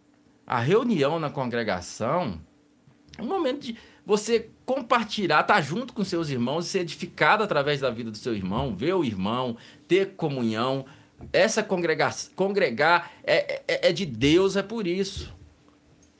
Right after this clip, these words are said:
Mas a vida cristã, ela não pode ser baseada no meus,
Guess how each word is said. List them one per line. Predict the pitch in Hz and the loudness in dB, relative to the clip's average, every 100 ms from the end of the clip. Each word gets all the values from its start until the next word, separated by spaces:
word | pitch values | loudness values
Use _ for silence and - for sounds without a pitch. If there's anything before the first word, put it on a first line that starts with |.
| _ _ _ _ _ _ _ _ _ _ _ _ _ - | _ _ _ _ _ _ _ _ _ _ _ _ _ -2
Mas | 135 165 | 2 4
a | 214 | 4
vida | 147 104 107 170 254 311 254 | 4 -2 -6 -4 -4 2 2
cristã, | 240 196 156 - - 147 214 214 | 2 -4 -4 -6 0 2 2 2
ela | 151 180 | 2 2
não | 220 | 0
pode | 226 - - | 0 0 0
ser | - | 0
baseada | 202 202 175 180 147 170 208 | 0 2 2 4 4 6 4
no | |
meus, | 202 208 208 | 2 0 0